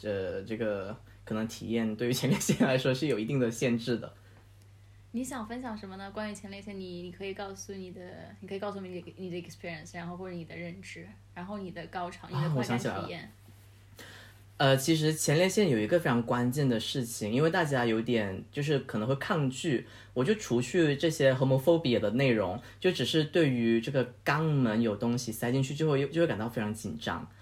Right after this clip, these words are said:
Speaker 2: 嗯。
Speaker 1: 然后呢，当你在进行的时候呢，就会感觉到更加紧张。
Speaker 2: 嗯。
Speaker 1: 那这个时候呢，你可能就会觉得好像有异物在里面，就很想要把它给，就是很害怕自己要便便便出来了。
Speaker 2: 嗯。
Speaker 1: 但其实那个时候呢，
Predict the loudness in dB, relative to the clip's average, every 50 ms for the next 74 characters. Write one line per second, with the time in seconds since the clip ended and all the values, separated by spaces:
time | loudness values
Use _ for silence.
0 | -20 -14 -10 -4 0 2 4 4 4 4 2 2 2 2 4 2 2 2 0 0
1 | 0 2 2 2 2 2 2 2 2 4 4 4 4 2 2 2 0 -2 -2 2
2 | 2 2 2 6 6 8 8 8 6 4 4 4 4 4 2 0 -2 -2 0 0
3 | 0 0 -2 -4 -8 -10 -10 -10 -6 -4 -2 2 2 4 4 4 4 4 4 4
4 | 6 4 4 4 2 2 2 2 2 2 2 2 4 4 4 4 4 4 2 -2
5 | -4 -2 -2 0 0 0 0 -2 -2 0 0 2 2 2 0 0 2 2 0 2
6 | 2 2 2 2 2 2 2 4 4 4 2 0 0 -2 -4 -4 -2 -4 -2 0
7 | 0 0 0 -2 -6 -10 -16 -20 -20 -20 -20 -20 -20 -20 -20 -20 -20 -20 -20 -20
8 | -20 -18 -8 -6 -2 2 4 4 4 4 2 -2 -4 -2 0 4 4 4 4 4
9 | 0 0 0 -2 -4 -2 -2 2 4 6 6 6 4 2 0 2 2 2 4 4
10 | 4 4 4 4 4 2 2 0 0 -2 0 0 -2 -4 -4 -6 -8 -10 -10 -10
11 | -10 -4 2 4 4 6 6 4 4 4 4 4 4 2 2 4 4 4 4 6
12 | 6 4 4 4 2